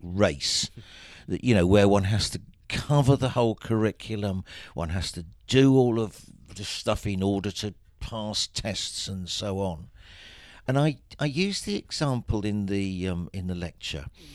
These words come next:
of seeing education much more like a sort of series of guided rambles, or sort of moving through a, the museum of life, you know, rather than this sort of sprint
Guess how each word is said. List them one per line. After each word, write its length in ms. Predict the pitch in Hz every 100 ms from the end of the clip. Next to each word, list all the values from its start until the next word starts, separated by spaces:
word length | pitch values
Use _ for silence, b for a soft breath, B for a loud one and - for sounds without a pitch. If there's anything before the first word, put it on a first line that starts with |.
| B B B -
of 180 | 110 -
seeing 340 | - 135 127
education 680 | 127 - - 127 117 - 117
much 340 | 123 - -
more 260 | 127 120 117
like 360 | 104 107 101 -
a 40 |
sort 280 | - 113 101
of 160 | 104 - B B
series 840 | - - - 127 117 104 107 92 -
of 260 | 95 - -
guided 540 | 113 104 95 92 82
rambles, 1000 | 98 95 110 98 92 76 76 73 71 -
or 180 | 92 92
sort 240 | - 107
of 220 | 104 92 - B B
moving 760 | - 107 120 120 113 95 107 107
through 440 | - - 110 101
a, 120 | 104 90 64 - -
the 280 | 90 92 104
museum 680 | 107 98 90 98 101 95
of 160 | 95 78
life, 680 | 95 101 101 78 - - - B B B B
you 60 | 127
know, 80 | 113
rather 560 | 107 117 127 127 110
than 240 | 101 113 107
this 160 | 104
sort 340 | - - 98 -
of 100 | 92
sprint 920 | - - - - - - 123 123 107